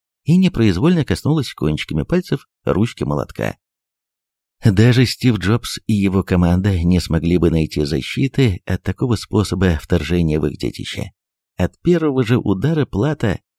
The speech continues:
со всеми впаянными в нее микросхемами треснула.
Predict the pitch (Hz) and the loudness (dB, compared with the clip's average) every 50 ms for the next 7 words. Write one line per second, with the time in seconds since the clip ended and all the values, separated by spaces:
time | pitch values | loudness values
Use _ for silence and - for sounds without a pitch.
0 | _ _ _ - - - - - - - 113 120 104 90 - - - - 101 110 | _ _ _ -6 -6 -6 -4 -4 -4 -2 0 2 0 0 -2 -6 -4 -2 0 2
1 | 110 101 101 95 92 92 92 90 85 - 76 78 80 82 87 90 85 87 78 - | 2 2 2 2 2 2 2 2 2 0 0 -2 0 2 2 2 2 2 0 -2
2 | - 85 85 - - - - - 127 123 107 - - - 95 87 78 - - 64 | -2 -6 -6 -6 -4 -4 -2 0 0 0 0 0 0 2 2 2 0 -2 -6 -6
3 | 57 60 55 | -6 -6 -6